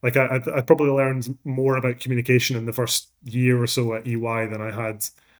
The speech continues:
in, you know, my whole previous career and, and up to that point, um, just because of the, you know, being forced to, to, to go onto that steep bit of the learning curve and, and, and deliver things like that. So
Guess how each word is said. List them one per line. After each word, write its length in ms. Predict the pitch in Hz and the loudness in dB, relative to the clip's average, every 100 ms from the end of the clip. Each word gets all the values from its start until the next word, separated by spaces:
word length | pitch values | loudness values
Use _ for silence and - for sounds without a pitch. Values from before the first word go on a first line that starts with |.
| _ | _
in, 320 | 127 120 113 113 | -2 -2 -2 -4
you 80 | 113 | -6
know, 180 | 104 117 | -6 -6
my 140 | 113 | -4
whole 200 | 110 120 | 0 -2
previous 440 | 120 127 117 107 | 0 -2 0 -2
career 460 | - 120 120 117 113 | -4 0 0 0 -2
and, 160 | 110 113 | -6 -10
and 220 | 113 120 | -10 -10
up 160 | 131 120 | -10 -6
to 100 | 123 | -6
that 160 | 113 - | -6 -2
point, 320 | 117 117 120 - - - _ | -2 -2 -8 -20 -20 -20 _
um, 420 | 127 120 117 117 - _ _ _ - _ | 0 0 -2 -8 -12 _ _ _ -14 _
just 140 | 131 | -4
because 220 | 131 123 | 0 0
of 60 | 117 | 2
the, 200 | 113 110 123 | -2 -4 -4
you 60 | |
know, 100 | 113 | -4
being 200 | 98 113 | -2 -4
forced 520 | 117 131 120 - - | 0 0 2 0 -4
to, 200 | - 123 - | -4 -4 -2
to, 220 | 123 113 | -4 -4
to 200 | - 123 | -4 -4
go 140 | 123 | -2
onto 180 | 117 117 | -2 -4
that 120 | 110 | 0
steep 280 | - 135 127 | 0 0 -4
bit 120 | 120 | -6
of 80 | 117 | -6
the 60 | 110 | -4
learning 280 | 117 120 | -2 -2
curve 280 | 120 110 107 | -2 -6 -6
and, 220 | 107 107 - | -8 -10 -10
and, 280 | 110 113 117 | -10 -10 -10
and 120 | 113 | -6
deliver 280 | 117 117 120 | -4 -2 -2
things 220 | 117 113 | -4 -6
like 100 | 120 | -8
that. 180 | 123 - _ - - _ | -10 -12 _ -20 -20 _
So 500 | - 131 127 123 | 2 4 4 0